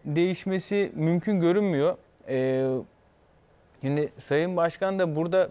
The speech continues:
federasyonun başarısız ol-, iyi niyetli çalıştığını ama başarısız olduğunu söylüyor. E, açıkçası ben de federasyonun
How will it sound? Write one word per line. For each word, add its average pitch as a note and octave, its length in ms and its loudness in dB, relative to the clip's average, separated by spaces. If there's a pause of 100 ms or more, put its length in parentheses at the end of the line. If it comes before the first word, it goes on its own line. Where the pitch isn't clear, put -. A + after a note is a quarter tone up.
federasyonun D#3 680 -2
başarısız E3+ 400 -2
ol-, D3 140 0
iyi G3+ 220 2
niyetli G3+ 220 -2
çalıştığını F3 360 -4
ama G3 180 0
başarısız E3 420 -4
olduğunu E3+ 280 -2
söylüyor. C#3+ 500 -2 (600)
E, - 40 -8 (460)
açıkçası D3+ 680 -2
ben D#3 260 2
de D#3+ 140 0
federasyonun C#3+ 840 -2